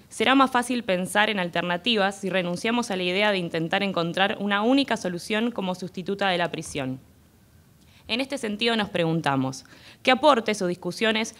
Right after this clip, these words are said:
pueden introducir los movimientos feministas y colectivos con historias de persecución y lucha de larga data? ¿Queremos una sociedad que se apoye cada vez más en la respuesta punitiva o existen otras salidas posibles? ¿Qué buscamos cuando nos acercamos a la justicia penal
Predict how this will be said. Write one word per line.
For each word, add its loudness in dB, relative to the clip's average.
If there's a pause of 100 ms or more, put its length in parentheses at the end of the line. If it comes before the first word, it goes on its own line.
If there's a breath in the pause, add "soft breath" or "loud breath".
(160 loud breath)
pueden 4
introducir -2
los 0
movimientos -2
feministas -4
y -12
colectivos -2
con -4
historias -2
de -2
persecución -4
y -6
lucha 0
de 0
larga 0
data? -2 (720 loud breath)
¿Queremos 4
una 2
sociedad 2
que -4
se -4
apoye 0
cada 4
vez 0
más 2
en 2
la 2
respuesta -2
punitiva 2 (260 loud breath)
o -4
existen -4
otras 0
salidas 2
posibles? -6 (360 soft breath)
¿Qué 2
buscamos 6
cuando 2
nos -2
acercamos 0
a 2
la 0
justicia -4
penal 2